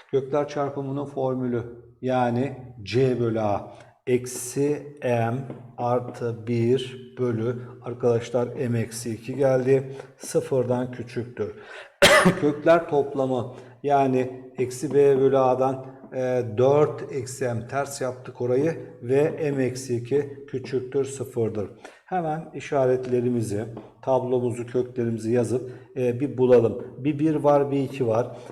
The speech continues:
E, ondan sonra ikiden büyük bir sayı eksidir, artıdır, eksidir. E, sizler ne istiyorsunuz? Sıfırdan küçük olduğu yerleri istiyorsunuz. O zaman buralar, e, bu şekilde bulunmuştur.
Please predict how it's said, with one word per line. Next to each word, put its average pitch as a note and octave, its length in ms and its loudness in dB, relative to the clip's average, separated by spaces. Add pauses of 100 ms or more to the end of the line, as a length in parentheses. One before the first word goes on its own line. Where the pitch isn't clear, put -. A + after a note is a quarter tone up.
(140)
E, A#2+ 440 0
ondan C#3+ 380 0
sonra C#3+ 560 -2
ikiden C#3 440 -4
büyük C3+ 220 -2
bir - 40 -14
sayı C#3 300 0
eksidir, C#3 720 -2 (220)
artıdır, C3+ 640 0
eksidir. B2 580 -2 (300)
E, C3+ 140 -4
sizler C#3 580 -2
ne D3 120 0
istiyorsunuz? B2+ 800 -4 (180)
Sıfırdan C3+ 640 -2
küçük - 320 -10
olduğu C3 300 4
yerleri B2+ 460 6
istiyorsunuz. A#2+ 720 -4 (280)
O D3 120 0
zaman C3 340 2
buralar, C3 360 4 (300)
e, B2 300 -2
bu C3 60 -6
şekilde B2+ 600 -2 (260)
bulunmuştur. B2+ 640 2